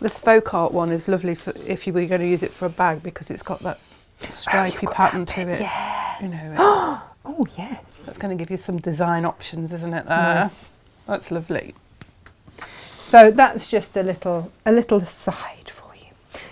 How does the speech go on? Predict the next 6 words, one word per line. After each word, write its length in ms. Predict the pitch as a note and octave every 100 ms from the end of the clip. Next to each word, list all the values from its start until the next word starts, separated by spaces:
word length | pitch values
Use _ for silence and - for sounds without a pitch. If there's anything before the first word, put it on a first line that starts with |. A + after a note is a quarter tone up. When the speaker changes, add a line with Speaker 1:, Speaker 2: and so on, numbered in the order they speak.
| -
Speaker 2:
Now, 260 | A3+ G#3+ E3+
this 300 | E3+ B3 -
is 100 | A#3+
your 120 | B3
farmhouse 580 | - A#3+ A3+ A3 G#3+ F3+
paisley. 680 | - G#3+ G#3+ G3+ E3+ D#3+ G3